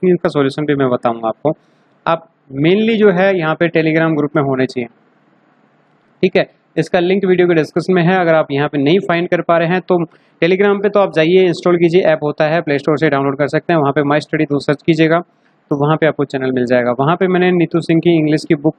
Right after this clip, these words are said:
पूरी शेयर कर रखी है, वॉल्यूम वन आपको पढ़नी है तो वो आप पढ़ सकते हैं। आप चाहें अगर आपके पास है तब तो आप ऑफलाइन पढ़ सकते हैं, नहीं तो आप पीडीएफ से भी पढ़ सकते हैं अगर, और आपको बाय करने की ज़रूरत है नहीं। अब फिर भी आप बाय करना चाहते हैं, आप कोई एसएससी का फ्रेंड है आप उससे बात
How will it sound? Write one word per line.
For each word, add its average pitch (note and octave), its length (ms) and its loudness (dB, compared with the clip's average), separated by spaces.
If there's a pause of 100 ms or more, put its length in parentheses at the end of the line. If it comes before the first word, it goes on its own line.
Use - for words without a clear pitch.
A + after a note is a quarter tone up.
(140)
पूरी F#3+ 240 4
शेयर E3 300 -2
कर D3+ 160 0
रखी D3+ 180 -4
है, D#3+ 80 2
वॉल्यूम C#3 380 0
वन D#3 180 2
आपको D3 240 -2
पढ़नी C#3 320 -2
है D3 140 0 (540)
तो D3 80 0
वो F#3 180 4
आप G3 160 2
पढ़ F3 140 0
सकते F3+ 260 -2
हैं। F#3+ 80 2
आप F#3 120 -2
चाहें F3 320 2 (180)
अगर D#3 200 0
आपके E3+ 180 -2
पास F3 300 0
है F3+ 140 2
तब F3 220 -4
तो F3 60 4
आप D#3+ 200 -2
ऑफलाइन F3 300 0
पढ़ F#3 160 -2
सकते E3+ 240 -2
हैं, F#3 140 2
नहीं D#3+ 200 2
तो E3 80 2
आप D#3 160 0
पीडीएफ C#3 240 0
से C#3 120 -2
भी C3+ 100 0
पढ़ C3 180 -2
सकते B2+ 240 -4
हैं C#3 80 0
अगर, C3 120 0 (440)
और C#3+ 220 4
आपको D3 260 0
बाय D#3 200 2
करने F3 200 -2
की F3 60 0
ज़रूरत E3 220 0 (100)
है D3 120 0
नहीं। D#3+ 180 2 (420)
अब D#3 140 -2
फिर G#3 120 0
भी A3 120 0
आप G3+ 120 2
बाय E3+ 180 2
करना F3 220 -2
चाहते E3 300 -2
हैं, F3+ 120 2
आप E3+ 260 -2
कोई E3+ 180 4 (180)
एसएससी D#3 320 -2
का E3+ 100 2 (160)
फ्रेंड D#3+ 380 -2
है E3 80 2
आप D#3+ 140 -2
उससे D3 220 -4
बात D#3 200 2